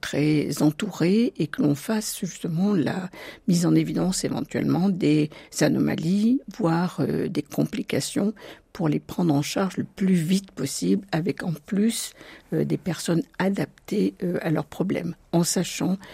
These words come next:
que le parcours d'oncologie ou d'hématologie est parfaitement orchestré en ce qui concerne le cancer et son traitement. Là,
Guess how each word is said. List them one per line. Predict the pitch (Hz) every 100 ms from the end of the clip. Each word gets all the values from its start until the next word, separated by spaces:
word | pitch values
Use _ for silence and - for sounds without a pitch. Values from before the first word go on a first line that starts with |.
| - - -
que | -
le | 185 156 156
parcours | - - 151 - - 185 160 -
d'oncologie | - 160 175 196 175 143 143 165 165 -
ou | 180
d'hématologie | - 160 147 - 143 143 175 190 -
est | -
parfaitement | - - 196 - 160 - 156
orchestré | - 143 135 - - 233 - - -
en |
ce | -
qui | -
concerne | 240 170 285 208 165
le |
cancer | 156 - 135 - 185 196 208 -
et | 160
son | -
traitement. | 196 - 147 - 180 277 - - -
Là, | - 170 202